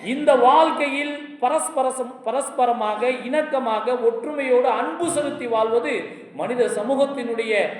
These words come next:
அடிப்படையாக இருந்து கொண்டு இருக்கின்றது. அருமையானவர்களே, இதற்கு மத்தியிலே குரோதம், பகைமை, இதுவெல்லாம் மனித சமூகத்திற்கு வாழ்க்கைக்கு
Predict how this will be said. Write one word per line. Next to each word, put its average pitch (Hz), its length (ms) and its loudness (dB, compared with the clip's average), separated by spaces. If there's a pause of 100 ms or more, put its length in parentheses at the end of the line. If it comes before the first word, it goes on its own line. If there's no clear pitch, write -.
அடிப்படையாக 277 680 2
இருந்து 220 200 -4
கொண்டு 190 200 -8
இருக்கின்றது. 156 500 -10 (720)
அருமையானவர்களே, 185 920 -4 (360)
இதற்கு 196 340 -6
மத்தியிலே 226 600 2
குரோதம், 208 680 2
பகைமை, 214 680 0 (640)
இதுவெல்லாம் 214 800 2 (1120)
மனித 190 360 -2
சமூகத்திற்கு 214 720 -2
வாழ்க்கைக்கு 202 580 -2